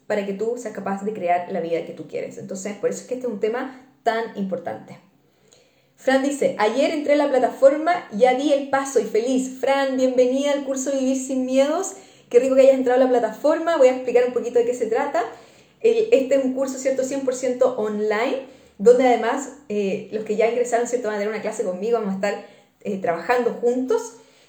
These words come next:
Y vas paso a paso, veinticuatro siete, tienes acceso de por vida. Nos interes-, nos gusta mucho trabajar con esta plataforma internacional,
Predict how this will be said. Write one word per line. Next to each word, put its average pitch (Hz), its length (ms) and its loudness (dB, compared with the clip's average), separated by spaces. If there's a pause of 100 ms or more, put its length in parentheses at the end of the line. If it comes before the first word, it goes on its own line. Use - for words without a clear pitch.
(200)
Y - 640 -4 (120)
vas 254 340 0
paso 294 360 -4
a - 20 -6
paso, 254 440 2
veinticuatro 233 520 -2
siete, 254 360 2
tienes 233 180 -4
acceso 277 420 -4
de 254 100 8
por 226 200 2
vida. 226 400 4
Nos 214 80 -6
interes-, 214 400 -4
nos 208 160 -8
gusta 247 220 -6
mucho 254 240 -4
trabajar 233 240 -2
con 226 60 -6
esta - 120 -10
plataforma 214 420 -4
internacional, 190 600 -6